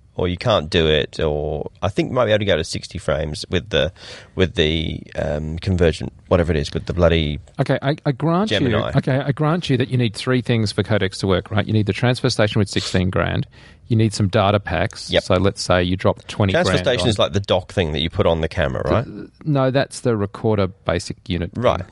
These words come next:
Speaker 2: There's, there's, like, sixteen grand there. There's a transfer station, probably another sixteen, and then you've got some media, which is gonna knock you back about twenty grand 'cause it's super high spec
Speaker 1: Yeah,
Speaker 2: stuff.
Speaker 1: call it
Speaker 2: But,
Speaker 1: whatever, fifty
Speaker 2: but,
Speaker 1: something.
Speaker 2: but here's my thing, right?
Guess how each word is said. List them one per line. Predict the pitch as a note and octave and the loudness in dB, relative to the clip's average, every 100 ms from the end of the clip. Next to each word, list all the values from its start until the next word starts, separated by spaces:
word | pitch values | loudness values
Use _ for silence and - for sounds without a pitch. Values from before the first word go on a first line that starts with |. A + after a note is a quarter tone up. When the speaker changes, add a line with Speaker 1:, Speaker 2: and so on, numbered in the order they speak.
| - | -4
Speaker 2:
There's, | - G2 - | 0 0 2
there's, | A#2+ G#2 | 0 2
like, | A2 - | 0 0
sixteen | - - A#2+ G#2 | -4 -2 0 0
grand | F#2+ F#2 | 2 2
there. | F2+ F2 | 2 0
There's | F#2+ | 0
a | G#2+ | 0
transfer | - A#2+ A2+ A2 | 0 -2 0 0
station, | - F#2+ - F#2 | 2 0 0 -2
probably | F#2 | 0
another | F#2 F2+ | 0 0
sixteen, | - - - F2 F2 | -2 -8 -2 0 0
and | F2+ | 0
then | F#2 | 0
you've | F#2 | 0
got | F#2+ - _ - | 0 -2 _ -10
some | - F#2+ G2 | -2 2 2
media, | G2 F#2+ D#2+ | 2 2 -2
which | F2+ - | -4 -8
is | - | -4
gonna | F2 | -4
knock | E2+ F2 F#2 | -2 -4 -4
you | - | -4
back | F2+ - | -4 -4
about | E2+ - | -4 -2
twenty | - E2 | -2 2
grand | F2 E2 | 2 2
'cause | - - | -2 -6
it's | - | -2
super | F#2+ - | -2 0
high | F2+ E2+ | 0 -2
spec | - - - - | -2 -2 -2 0
Speaker 1:
Yeah, | |
Speaker 2:
stuff. | F#2 E2 - - | 0 0 -4 -6
Speaker 1:
call | F3+ C3+ | -2 0
it | - | 0
Speaker 2:
But, | C3+ | 0
Speaker 1:
whatever, | C#2+ B1+ F#2 | 0 -4 -6
fifty | - G2+ | -4 0
Speaker 2:
but, | B2+ A#2+ | 0 -2
Speaker 1:
something. | - C#3+ | -2 -2
Speaker 2:
but | B2+ | 0
here's | F#3+ | 0
my | F3+ | 0
thing, | - A2 | 0 0
right? | F2+ F2 | 2 0